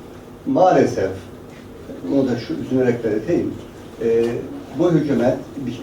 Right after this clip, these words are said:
iki yıl önceki konuşmalarında herkesi şu veya bu şekilde yanılttı.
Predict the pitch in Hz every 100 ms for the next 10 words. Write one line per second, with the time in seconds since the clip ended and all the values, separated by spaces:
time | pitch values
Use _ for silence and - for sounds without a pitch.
0 | 240 - 180 165 262 - 214 - - -
1 | - - - - - - - 123 131 117
2 | 107 110 98 92 90 101 - - - -
3 | - - - 185 185 139 117 135 143 -
4 | 214 185 143 123 123 143 123 117 92 98
5 | - -